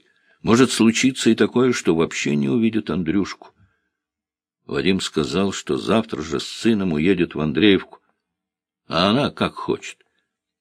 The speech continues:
Ирина взвилась и заявила, что сына с ним не отпустит, да она тут с ума сойдет от беспокойства. Там собаки, быки, змеи, да мало ли что может случиться с пятилетним городским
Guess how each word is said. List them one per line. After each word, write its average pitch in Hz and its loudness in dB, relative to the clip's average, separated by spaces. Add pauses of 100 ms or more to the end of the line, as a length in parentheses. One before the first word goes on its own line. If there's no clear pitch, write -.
(160)
Ирина 98 -2
взвилась - -4 (320)
и 135 -2
заявила, 85 0
что - -6
сына 104 -2
с - -8
ним 53 -8
не 107 -8
отпустит, - -4 (420)
да 78 -2
она 78 -2
тут - -8
с - -8
ума 117 0
сойдет 127 -2
от 123 -4
беспокойства. - -6 (300)
Там 87 0
собаки, 95 0
быки, 107 0
змеи, 113 2 (280)
да 107 2
мало 156 6
ли 160 6
что 135 2
может 147 0
случиться 139 0
с - -2
пятилетним 120 4
городским 101 2